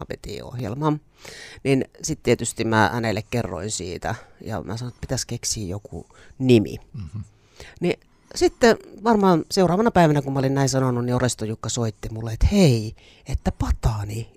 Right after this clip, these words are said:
Speaker 1: että se, se on hyvä nimi, että minun Patani, elikkä se tulee siitä. Että se on sinun patasi, minun patani, kun mä keitän siellä ruokaa. Musta, jes, että aivan loistava.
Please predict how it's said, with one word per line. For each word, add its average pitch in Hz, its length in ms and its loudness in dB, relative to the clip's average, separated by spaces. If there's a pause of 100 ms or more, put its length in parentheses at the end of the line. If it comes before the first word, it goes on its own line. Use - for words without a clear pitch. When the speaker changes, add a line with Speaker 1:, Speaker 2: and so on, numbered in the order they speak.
Speaker 1:
että 147 220 -4
se, - 340 0
se 233 180 -8
on 131 260 -6
hyvä 123 320 -6
nimi, 117 380 -10 (340)
että - 200 0
minun 185 440 2
Patani, 120 600 -4
elikkä 139 280 -6
se - 100 -8
tulee 87 320 -8
siitä. - 440 -8 (520)
Että - 180 -8 (260)
se 143 160 -8
on 143 100 -4
sinun 196 300 -4
patasi, 139 480 0
minun 147 280 -4
patani, 131 460 4 (260)
kun - 220 -10
mä 117 120 -6
keitän 113 320 -2
siellä 113 280 -4
ruokaa. 98 420 -8
Musta, - 260 -8 (340)
jes, 269 440 4
että 165 180 -6
aivan 151 280 -2
loistava. 131 360 -2